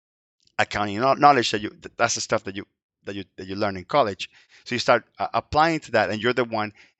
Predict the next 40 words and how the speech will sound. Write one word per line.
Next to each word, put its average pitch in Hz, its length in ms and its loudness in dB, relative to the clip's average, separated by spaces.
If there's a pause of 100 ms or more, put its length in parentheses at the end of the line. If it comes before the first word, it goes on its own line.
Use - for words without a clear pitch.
(160)
giving 135 320 0
the 120 80 -2
financial 104 440 2
statements 95 500 -2
to 95 220 -2
someone 95 500 -2
that's, - 400 -6
uh, 90 360 -8 (320)
directly 110 500 0
dealing 95 440 -4 (420)
with, 98 400 -4
uh, 90 240 -6
the - 100 -16
client, 135 600 0
or, 95 400 -2 (140)
or 95 280 0
in 98 140 -4
some 113 220 0
cases, 101 480 0
a 90 80 2
senior 98 440 0
type 98 340 -2
of 95 120 -10
a 92 180 -8
accountant 98 600 -12 (340)
will 135 140 4
be 120 120 -6
giving 104 280 -2
the 101 80 0
financial 98 400 0
statements 90 400 -4
to 90 80 -8
the 87 80 -10
clients, 95 360 -4
and 92 60 -6
in 90 60 -8
some 98 160 -2
cases 92 300 -4
presenting 113 540 2
it - 140 -12